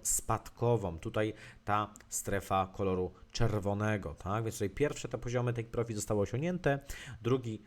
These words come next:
prawie, że no, drugi nie został osiągnięty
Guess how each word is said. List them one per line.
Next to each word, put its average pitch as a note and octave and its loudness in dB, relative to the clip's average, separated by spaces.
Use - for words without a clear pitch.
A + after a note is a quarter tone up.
prawie, A#2+ 2
że G#2+ 2
no, G#2+ 0
drugi G2+ -2
nie F#2 0
został A#2+ 4
osiągnięty G#2 -2